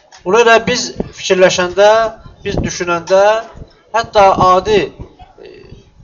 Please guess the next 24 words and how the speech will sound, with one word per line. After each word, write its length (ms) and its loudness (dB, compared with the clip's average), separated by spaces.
Quran-ı 340 2
Kərimin 560 2
bir 260 -4
balaca 340 4
surasını 420 0
götürsək, 680 -2
məsələn, 220 -2
İmam 200 0
Şafi 340 2
Rahmanullah 520 2
buyurur 320 -4
ki, 140 2
əgər 380 2
Quran-ı 320 -2
Kərimdən 680 0
Əsr 280 0
surasından 480 -2
başqa 260 2
heç 240 -2
bir 60 0
sura 320 0
nazil 300 2
olmasaydı, 720 2
o 60 4